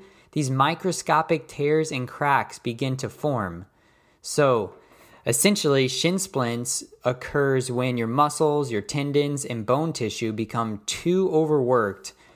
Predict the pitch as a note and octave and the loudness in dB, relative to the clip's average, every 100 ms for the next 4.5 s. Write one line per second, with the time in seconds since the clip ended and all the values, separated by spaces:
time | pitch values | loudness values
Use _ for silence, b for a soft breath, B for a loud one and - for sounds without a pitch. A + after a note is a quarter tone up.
0 | b b B2 C#3+ D#3 C#3+ C3+ C#3 C3 A#2+ | b b 0 2 2 -2 0 2 2 2
1 | B2 C3 B2 B2 A#2 A#2 B2+ C#3 C3+ C#3 | 0 2 0 2 2 2 -2 0 -2 -2
2 | C3 A#2+ A#2 A2+ B2+ C3 B2+ A#2 A#2+ B2 | 0 2 2 2 2 0 2 4 4 2
3 | B2 B2+ B2+ A#2+ A#2+ A2+ A2 G2+ - C#3 | 0 -2 -2 0 2 2 0 -4 -4 -6
4 | C3+ C3 C3 C3 | -2 -2 0 -2